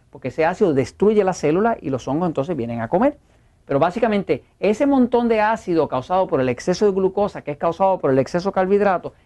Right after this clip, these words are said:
que es lo mismo que le produce la obesidad, es lo mismo ese ácido el que le está quemando los pies. Y esa es la causa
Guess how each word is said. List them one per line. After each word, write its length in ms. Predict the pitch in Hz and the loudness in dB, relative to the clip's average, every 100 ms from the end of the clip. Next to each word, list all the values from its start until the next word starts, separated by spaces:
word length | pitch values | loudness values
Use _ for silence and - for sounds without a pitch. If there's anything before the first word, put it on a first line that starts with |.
| _ | _
que 100 | 165 | 0
es 60 | 185 | 2
lo 160 | 208 | 2
mismo 320 | 202 226 226 | 2 2 2
que 80 | 180 | 2
le 100 | 160 | 0
produce 320 | 160 156 180 | 2 0 0
la 80 | 190 | -2
obesidad, 400 | 190 190 214 220 - _ - | -2 -2 -2 -2 -6 _ -6
es 100 | 151 | -2
lo 160 | 160 | 0
mismo 400 | 175 220 185 160 | 0 -2 -2 -6
ese 220 | 160 202 | -6 -4
ácido 260 | 202 208 156 | -4 -2 -6
el 60 | 127 | -6
que 80 | |
le 60 | 120 | -10
está 240 | - 156 | -8 -10
quemando 360 | 156 127 131 143 | -8 -6 -2 0
los 120 | 139 | -2
pies. 240 | - 104 - _ _ _ _ - | -4 -16 -18 _ _ _ _ -2
Y 180 | 135 | 2
esa 200 | 151 180 | 4 4
es 60 | 208 | 2
la 120 | 220 | 2
causa 500 | 285 302 262 185 190 | 2 0 0 -4 -4